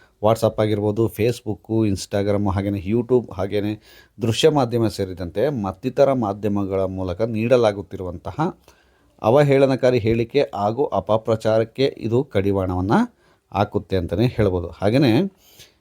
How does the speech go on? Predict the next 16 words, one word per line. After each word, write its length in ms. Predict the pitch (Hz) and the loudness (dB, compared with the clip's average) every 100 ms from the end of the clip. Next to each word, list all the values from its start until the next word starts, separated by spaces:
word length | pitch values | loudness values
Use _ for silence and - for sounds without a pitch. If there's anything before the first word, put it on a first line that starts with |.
| _ _ | _ _
ಆ, 180 | - 127 | 0 2
ಬೌದ್ಧಿಕ 580 | 117 123 147 147 156 - | 4 4 4 4 0 4
ಹಕ್ಕುಗಳನ್ನು 960 | 175 170 127 123 - 123 117 120 156 - | 4 4 0 -4 -2 2 2 2 -2 -4
ಇತರರು 440 | 120 123 127 127 | -4 2 4 4
ಯಾರೇ 380 | 120 101 101 123 | 4 4 6 6
ಆಗಲು, 420 | 117 101 104 214 | 6 4 -2 -4
ಆ, 840 | - _ _ _ _ - 107 107 98 | -8 _ _ _ _ -10 -4 -2 -2
ಸಾರಿ, 300 | - 92 90 _ - | 0 -2 -2 _ -6
ಇತರರು 500 | 104 110 110 143 - | 0 4 4 2 0
ಯಾರೇ 300 | 101 101 127 | 2 6 6
ಆಗಲಿ 480 | 107 98 98 175 - - _ _ - | 4 0 -8 -12 -16 -20 _ _ -14
ಉಲ್ಲಂಘಿಸಲು 920 | 113 123 147 170 160 120 131 226 262 _ _ 127 | -2 2 4 4 4 2 2 2 0 _ _ -14
ಸಾಧ್ಯವಾಗದಂತೆ 920 | - 107 120 113 113 107 98 98 110 | -2 2 2 4 4 4 2 -2 -2
ಇದು 340 | 104 214 - _ - | 0 -2 -4 _ -4
ರಕ್ಷಿಸುತ್ತೆ 600 | 104 - - - 98 - | -4 -4 -10 -8 -8 -6
ಅಂತಲೇ 380 | 87 87 113 | -8 -4 -4